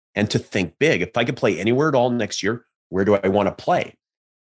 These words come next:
Well, whatever that answer is, run the movie of playing there. And here's the thing. It doesn't guarantee you're gonna play there,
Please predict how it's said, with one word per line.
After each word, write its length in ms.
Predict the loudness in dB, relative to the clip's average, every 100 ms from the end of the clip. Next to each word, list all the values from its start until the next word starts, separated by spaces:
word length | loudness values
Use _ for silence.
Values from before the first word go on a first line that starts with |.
| _
Well, 300 | 0 0 0
whatever 480 | -2 -2 _ -2 2
that 140 | 2
answer 320 | 2 0 0 0
is, 160 | 0
run 400 | -4 -2 0 2
the 60 | 2
movie 320 | 2 0 0
of 160 | -2 -4
playing 400 | -4 -2 -2 -4
there. 160 | -8 -16 _ _ _
And 120 | 0 2
here's 220 | 2 2
the 60 |
thing. 220 | 0 0 0
It 100 | 0
doesn't 260 | 0 0
guarantee 320 | 0 0 2
you're 80 | 0
gonna 200 | 2 0
play 240 | 0 2 2
there, 240 | 0 -4